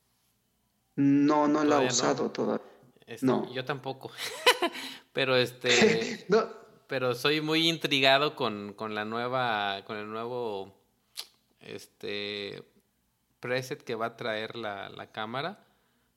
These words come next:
Speaker 2: porque al final del día creo que a lo mejor con ese vas a poder acercarte un poquito más, todavía más,
Speaker 1: Fíjate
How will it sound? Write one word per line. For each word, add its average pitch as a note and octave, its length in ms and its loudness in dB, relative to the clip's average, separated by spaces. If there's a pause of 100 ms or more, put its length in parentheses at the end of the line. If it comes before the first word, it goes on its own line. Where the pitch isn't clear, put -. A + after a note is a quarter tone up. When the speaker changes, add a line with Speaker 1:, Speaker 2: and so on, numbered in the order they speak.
(160)
Speaker 2:
porque A#2 360 -8
al A2+ 120 -6
final A#2 440 -8
del C#3 200 -6
día C#3+ 240 -4
creo D3+ 200 -4
que E3 80 -4
a D#3 40 2
lo C3 120 -4
mejor C3 500 -6
con C3 220 -4
ese C3+ 220 -6
vas C3 180 -4
a C#3 120 -14
poder A#2+ 200 -6
acercarte A#2+ 500 -10
un B2+ 100 -10
poquito B2 440 -16
más, A#2 300 -10 (460)
todavía D3+ 520 0
más, C#3+ 240 -6
Speaker 1:
Fíjate - 680 2